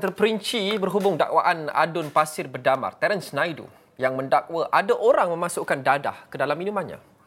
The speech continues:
Pengarah Jabatan Siasatan Jenayah Narkotik Polis Diraja Malaysia, Dato' Ayub Khan Maidin Piche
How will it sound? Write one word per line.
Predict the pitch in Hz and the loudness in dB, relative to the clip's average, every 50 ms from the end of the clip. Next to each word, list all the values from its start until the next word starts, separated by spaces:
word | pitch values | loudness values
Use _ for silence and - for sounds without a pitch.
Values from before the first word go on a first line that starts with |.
| _ _ _ _ _ _ _ - | _ _ _ _ _ _ _ 0
Pengarah | 156 151 160 160 151 147 | 2 2 2 2 2 0
Jabatan | 147 139 147 147 151 143 | 2 2 2 2 0 -2
Siasatan | 143 - 156 135 - 151 139 - 143 127 | -2 -2 -2 -2 0 -2 -2 0 0 -2
Jenayah | 120 123 127 131 131 123 | -2 -4 -4 -2 -2 -2
Narkotik | 127 120 117 - - 135 135 - - 120 117 - | -2 -2 -2 -2 0 -2 -2 -2 -4 -10 -6 -4
Polis | 165 165 143 - | -2 -2 -2 -4
Diraja | - 139 127 123 120 120 123 | -2 0 0 0 0 0 -4
Malaysia, | 123 127 143 131 - - - - - | -6 -4 -4 -4 -4 -6 -8 -8 -8
Dato' | - 107 110 - 107 | -8 -6 -4 -2 -2
Ayub | 95 120 120 - - | 0 0 -2 -4 -4
Khan | 139 131 123 | -4 -4 -2
Maidin | 113 120 123 123 131 127 120 | -2 -4 -6 -6 -6 -8 -10
Piche | - - 156 - - - 123 | -10 -12 -14 -10 -6 -6 -6